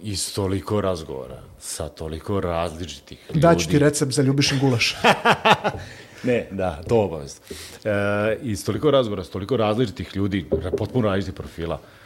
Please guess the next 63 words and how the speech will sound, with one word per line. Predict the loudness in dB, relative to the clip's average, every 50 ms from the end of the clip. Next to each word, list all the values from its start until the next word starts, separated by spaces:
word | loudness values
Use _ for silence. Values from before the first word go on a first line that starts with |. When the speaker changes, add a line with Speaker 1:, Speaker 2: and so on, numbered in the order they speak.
| -20 -20 -20 -20 -20 _ -10 -6
Speaker 1:
jel | -4 0
možda | 0 0 0 0
izdvojiš | 0 0 0 -2 -2 -2
neku | -4 -6 -4 -6 -8 -10 -10 -14 -18 -20 -20 -20 -20 -20 -20 -14 -10
situaciju | -8 -8 -8 -4 -2 -2 -2 -2 -2 -4 -6 -4
koja | -4 -8 -8
ti | -6
je | -6
bila | -6 -4 -2 -2
ultra | -2 -2 -4 -4 -6
komična | -6 -6 -4 -4 -4 -4 -6 -6 -8 -6 -8 -8 -6
ili | -4 -2 0 2 4 4 2 2 -2 -4
uopšteno | -4 -2 2 4 6 8 6 6 4 -2 -6 -6 -4 -2 -2
neka | 0 0 -2 -2 -4 -8
situacija | -8 -8 -4 -2 0 2 2 2 2 0 0
koja | 2 2 0 0 0
te, | 0 0
ono, | 0 0 0
dovela | 2 2 2 2 2 2 2
u | 0 0
moment | -2 -2 0 0 0 0 -2 -4
kad, | -4 -4 -2 -2
ono, | -2 -2 -2
kao | -2 -2 -2
razmišljaš | -2 -4 -4 -6 -6 -6 -4
s |
druge | -4 -4 -4
strane | -4 -4 -6 -6 -6
telefona, | -8 -10 -8 -6 -4 -4 -4
to, | -4 -4 -4 -4 -4 -4 -4 -4
e, | -6 -8 -12 -20 -20 -20 -20 -16
šta | -12 -10 -10
se, | -10 -4 0
šta | 2 2 2
se | 2
Speaker 2:
Pa, | 2
Speaker 1:
dešavalo? | 6 8 10 10 10 10 8
Speaker 2:
e, |
ne, | 6 4 4 6 6 6 6 6
zapravo, | 6 4 4 6 8 8 8 8 6 2 -2 -8 -12 -12 -14 -12 -10 -8 -8 -4 -2
svaki | 0 0 2 4 4 4 4 4 2 4
razgovor, | 4 4 4 4 4 2 2 2
s-, | 0 -4
ne, | -4 -2 -2 0 0
ne | 0 0
znam | -2 -2 -2
kako | 0 0 0
da | 0
ti | 0 2
objasnim, | 2 2 2 2 0 -2 0
e, | 0 2 2 2 2
u-, | 0 0 0 0
izađi | 0 0 2 2 2 2 2 0
sad | 0 0 0
na | 2 0
ulicu | 0 0 0 0 0 -2
i |
probaj | 2 4 4 6 6
da | 4
upoznaš | 2 2 0 0 2 0 2
deset | 2 0 0 0 -2 0
ljudi | 2 2 4 4
da | 4 4 4